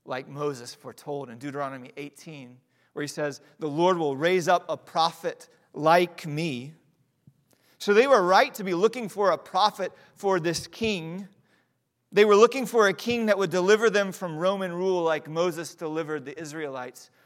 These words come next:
from Egypt. So they wanted this king to free them from Rome, but also they wanted a king that's gonna supply all their needs, their physical needs.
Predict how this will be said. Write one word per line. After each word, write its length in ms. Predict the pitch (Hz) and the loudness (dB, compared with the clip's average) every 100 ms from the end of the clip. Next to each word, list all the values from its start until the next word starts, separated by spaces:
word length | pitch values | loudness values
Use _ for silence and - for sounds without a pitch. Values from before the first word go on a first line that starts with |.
| _ | _
from 240 | - 131 - | -16 -16 -12
Egypt. 680 | 156 135 - - _ - _ _ _ _ _ _ _ _ _ _ _ _ _ | -10 -10 -10 -20 _ -20 _ _ _ _ _ _ _ _ _ _ _ _ _
So 140 | - 160 | -16 -4
they 160 | 156 | -2
wanted 440 | 151 165 196 196 147 | 0 2 2 2 -2
this 300 | 143 - - | -4 -6 -10
king 360 | - 180 147 127 | -14 -12 -10 -12
to 40 | 120 | -14
free 240 | - 160 | -8 -6
them 180 | 143 135 | -6 -10
from 240 | - 127 | -14 -14
Rome, 500 | 123 139 151 165 175 _ _ _ _ _ _ _ _ _ - | -8 -6 -6 -10 -16 _ _ _ _ _ _ _ _ _ -12
but 120 | 135 | -4
also 260 | 151 160 | -4 -4
they 120 | 147 139 | -8 -8
wanted 260 | 143 135 | -8 -10
a 60 | 127 | -12
king 300 | - 170 147 | -16 -16 -14
that's 140 | 123 | -16
gonna 160 | - 127 | -16 -18
supply 560 | - 120 _ 135 123 | -18 -20 _ -12 -12
all 200 | 123 117 | -12 -14
their 160 | 113 104 | -16 -20
needs, 640 | 101 101 98 _ - - _ _ _ _ _ _ | -20 -20 -20 _ -20 -20 _ _ _ _ _ _
their 100 | - | -20
physical 460 | - 135 113 - 104 | -18 -18 -18 -20 -20
needs. 500 | 98 92 _ - | -20 -20 _ -20